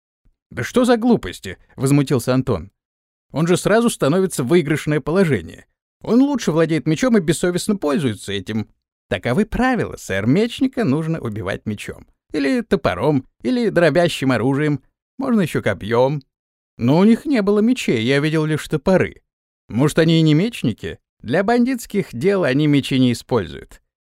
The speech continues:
Правило братства меченосцев не позволяет. Меч — оружие чести».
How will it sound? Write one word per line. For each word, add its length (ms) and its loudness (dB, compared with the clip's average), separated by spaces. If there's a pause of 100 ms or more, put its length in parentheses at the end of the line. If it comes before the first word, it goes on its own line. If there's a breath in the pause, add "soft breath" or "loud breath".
(120)
Правило 400 2
братства 480 2
меченосцев 760 0
не 80 -8
позволяет. 640 -2 (260)
Меч — 520 -6
оружие 460 -2
чести». 580 -8